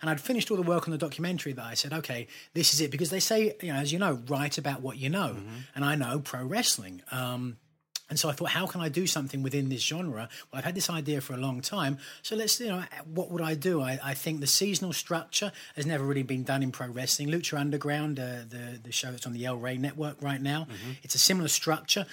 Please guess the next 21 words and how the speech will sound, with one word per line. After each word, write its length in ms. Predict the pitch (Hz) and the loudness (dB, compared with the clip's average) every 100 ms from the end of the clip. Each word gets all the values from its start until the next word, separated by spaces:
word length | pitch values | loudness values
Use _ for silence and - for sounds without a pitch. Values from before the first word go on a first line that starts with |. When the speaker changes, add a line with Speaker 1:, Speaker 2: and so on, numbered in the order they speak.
| - | -10
Speaker 1:
but 100 | - | -2
the 140 | 156 170 | 4 4
evolution 500 | 160 151 147 - 139 | 4 4 2 2 4
in, 220 | 139 139 | 2 2
in 280 | 170 208 160 | 2 2 4
ring 240 | 135 123 | 2 0
isn't 380 | 127 131 117 104 | -2 -4 -4 -6
there. 220 | 113 107 | -6 -2
I 140 | 123 143 | 0 2
believe 400 | 139 135 131 117 | 2 2 2 0
that 160 | 123 | -4
because 340 | 127 127 180 151 | -4 -2 0 0
of 80 | 143 | 0
what 140 | 139 | 0
we 100 | 131 | 0
know 160 | 131 123 | 2 0
about 240 | 123 120 | -2 -2
M 120 | 131 | -2
M 140 | 117 135 | 0 2
A 200 | 180 143 | 2 2
nowadays, 680 | 107 98 95 98 127 143 | 0 -6 -8 -6 -4 -4